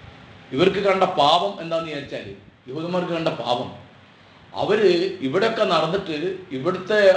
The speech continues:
ആണുങ്ങളോടും പെണ്ണുങ്ങളോടൊക്കെ എണ്ണ ചെയ്തു വരും, അവര് യഹൂദന്മാർ. അപ്പൊ അത് നമ്മുടെ സീക്രട്ട്, വിശുദ്ധം ആയ ഒരു വംശമാണ് ആര്? നമ്മുടെ ആര്യന്മാർ. അതാണ് അവര്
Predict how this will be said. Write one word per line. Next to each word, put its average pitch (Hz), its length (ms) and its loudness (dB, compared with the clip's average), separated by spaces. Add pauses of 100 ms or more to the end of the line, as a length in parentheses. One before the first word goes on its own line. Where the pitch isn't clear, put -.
(220)
ആണുങ്ങളോടും 175 580 6
പെണ്ണുങ്ങളോടൊക്കെ 175 500 0
എണ്ണ 147 140 2
ചെയ്തു 156 280 2
വരും, 110 240 -14 (280)
അവര് 127 300 -2
യഹൂദന്മാർ. 127 440 -4 (480)
അപ്പൊ 147 140 0
അത് 208 180 0
നമ്മുടെ 214 440 2
സീക്രട്ട്, - 800 -2 (280)
വിശുദ്ധം 180 540 2
ആയ 135 380 -2 (460)
ഒരു 147 120 -4
വംശമാണ് 151 520 0
ആര്? 139 380 -4 (240)
നമ്മുടെ 139 200 0
ആര്യന്മാർ. 135 500 0 (680)
അതാണ് 151 300 -4
അവര് 139 260 -4